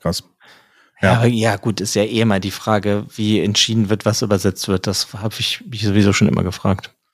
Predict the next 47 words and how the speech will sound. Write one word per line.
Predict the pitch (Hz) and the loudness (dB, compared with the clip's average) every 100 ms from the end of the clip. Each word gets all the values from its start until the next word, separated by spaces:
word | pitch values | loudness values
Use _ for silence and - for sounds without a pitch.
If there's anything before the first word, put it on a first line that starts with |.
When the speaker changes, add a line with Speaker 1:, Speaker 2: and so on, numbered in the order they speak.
| _ _ - | _ _ -10
Speaker 1:
Ja, | 101 - _ _ - | -10 -10 _ _ -6
aber | 107 | -6
es | 113 | -2
kommen | 117 110 | 0 0
gefühlt | 104 - 110 | -2 -4 -2
auch | 98 - | -4 -6
mehr | 92 98 98 | -4 -2 -2
japanische | 87 80 85 80 87 | -4 -8 -10 -10 -10
Bücher | 78 82 80 | -10 -10 -8
jetzt, | 80 - | -8 -8
glaub | - 80 | -8 -8
ich, | - | -4
bei | 78 | -4
uns | 78 85 | -2 -2
auf, | 87 87 - - | -4 -8 -12 -6
auf | 78 - - _ | -6 -6 -14 _
Deutsch | 80 76 - - | 0 0 -2 -6
raus. | 60 - - _ _ _ _ _ | -4 -6 -10 _ _ _ _ _
Speaker 2:
Ja, | 127 117 120 | -12 -4 0
immer | 127 117 139 170 | 0 -2 0 2
mehr, | 180 185 185 | 2 2 2
weil | 139 123 | 2 2
halt | 113 117 | 0 -2
irgendwie | 123 113 113 110 107 110 _ - | -6 -6 -4 -2 -4 -8 _ -8
das | 113 - | -4 -2
ja | 101 | 0
auch | - | 0
sowas | - 143 139 | -2 -2 0
ist. | 139 139 - | 0 0 0
Es | - | -2
verkauft | - 107 - 110 110 | -2 -4 0 0 0
sich | - 135 | -2 -2
anscheinend | 135 135 135 139 | 0 0 -2 -2
gut, | 143 151 - | -4 -4 -4
sonst | 117 104 | -2 0
würden | - 113 | 2 2
sie | 104 | 2
es | 101 | 0
ja | 110 | 0
nicht | 107 101 | 0 -2
mehr | 101 92 | -4 -4
raus-, | 113 | -6
obwohl | 95 98 | -8 -4
es | 120 - | -4 -2
ist | |
jetzt | 123 113 | 0 0
schon | - 113 101 101 | -2 -2 -4 -6